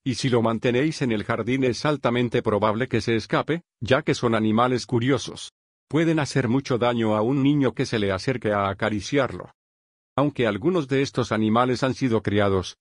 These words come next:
no han sido domesticados completamente.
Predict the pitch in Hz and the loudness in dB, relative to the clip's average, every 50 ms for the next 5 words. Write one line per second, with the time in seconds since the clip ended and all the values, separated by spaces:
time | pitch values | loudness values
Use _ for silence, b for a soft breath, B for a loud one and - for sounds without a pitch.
0 | _ _ - 101 123 151 170 165 156 135 - 156 147 135 123 113 110 110 113 107 | _ _ -4 -2 0 0 0 0 -2 -2 -2 0 0 2 0 2 2 0 0 -2
1 | - - 123 - - 123 113 113 110 - - 120 110 95 117 117 117 - - 113 | -2 -6 -4 0 0 0 0 0 -2 -2 -2 -2 -2 0 0 -2 0 0 0 0
2 | 131 135 123 104 - - | 0 0 0 -2 -4 -8